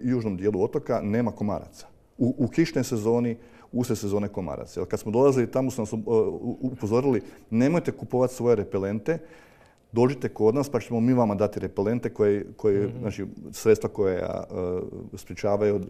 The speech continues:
Speaker 1: komarce da dođu na vas”, međutim, nama repelente uopće nisu trebali. Ja sam ovako u kratkim rukavama šetao, ni u devet dana mi nijedan komarac nije. E sad, kako su oni to riješili? Oni su riješili pomoću volbahije, poje-, pomoću jedne bakterije.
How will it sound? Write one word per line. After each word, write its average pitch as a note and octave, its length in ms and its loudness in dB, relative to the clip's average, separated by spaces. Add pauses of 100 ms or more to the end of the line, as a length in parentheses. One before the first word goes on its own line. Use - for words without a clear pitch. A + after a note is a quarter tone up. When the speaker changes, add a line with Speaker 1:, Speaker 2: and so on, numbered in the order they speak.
Speaker 1:
komarce G2 360 -4
da F#2+ 120 0 (160)
dođu G2 360 -4
na F2 100 -8
vas”, C3+ 340 -4
međutim, D3+ 500 -4
nama D3+ 280 6
repelente C#3+ 440 2
uopće C3+ 120 -2
nisu C3+ 140 -6
trebali. F2 340 -2 (480)
Ja C3+ 100 6
sam C3 160 2
ovako A#2+ 140 2
u G#2+ 40 -6
kratkim B2+ 300 0
rukavama C3 440 -2
šetao, A#2+ 400 -2
ni G#2+ 260 -2
u G#2 80 -2
devet C#3+ 300 10
dana C3 200 2
mi A#2+ 100 2
nijedan A2+ 200 2
komarac G2 380 -4
nije. - 200 -12
E - 60 -4
sad, - 140 -4
kako - 180 0
su - 80 -4
oni D3 100 0
to C#3 80 2
riješili? G2 360 -6 (680)
Oni G#3+ 140 -2
su A3 100 -6
riješili G#3+ 280 4
pomoću F3+ 460 0
volbahije, C3 580 2 (300)
poje-, C3+ 240 6 (140)
pomoću C#3 540 -2
jedne C#3+ 140 4
bakterije. F#2+ 560 -2